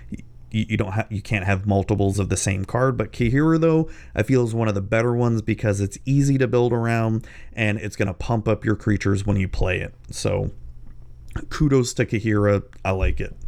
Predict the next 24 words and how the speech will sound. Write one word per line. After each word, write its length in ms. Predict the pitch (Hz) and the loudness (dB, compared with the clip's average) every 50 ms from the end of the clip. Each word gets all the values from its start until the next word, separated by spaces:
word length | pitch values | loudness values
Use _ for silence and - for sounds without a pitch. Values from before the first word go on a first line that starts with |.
| - - - - - - - - - | -6 -6 -8 -10 -12 -14 -14 -10 -4
I 60 | - | 0
like 140 | 107 104 101 | 0 2 2
it 80 | 101 | 2
a 40 | 101 | 2
lot. 280 | 98 95 95 95 87 104 | 2 2 2 0 0 0
This 180 | 107 104 107 | 0 0 0
would 240 | 113 110 107 113 107 | -2 0 0 0 2
be 120 | 110 110 101 | 2 0 0
a 60 | 98 | 0
pack 320 | - - 104 101 95 - | -2 -2 -2 -2 -2 -2
one, 200 | - 95 92 92 | -6 -8 -8 -4
pick 240 | - 101 95 - - | -4 -4 -4 -2 -4
one 160 | 101 98 92 | -4 -4 -4
for 160 | - 107 101 | -2 -2 -2
me, 140 | 98 95 92 | 0 0 0
and 100 | 95 95 | 0 2
I 80 | 95 101 | 2 2
would 160 | 107 110 104 | 2 2 2
do 120 | 117 110 | 2 2
my 180 | 104 104 95 95 | 4 4 2 0
best 500 | 117 - - 95 92 92 - - - - | -2 -2 0 0 0 0 -2 -4 -4 -2
to 240 | 98 90 90 85 - - - - - - - - - - | 0 0 0 0 -2 -6 -16 -18 -18 -18 -20 -18 -8 -6
try 320 | - - 123 107 107 104 | -2 0 2 2 2 2
to 280 | 98 101 98 95 95 | 2 2 2 2 0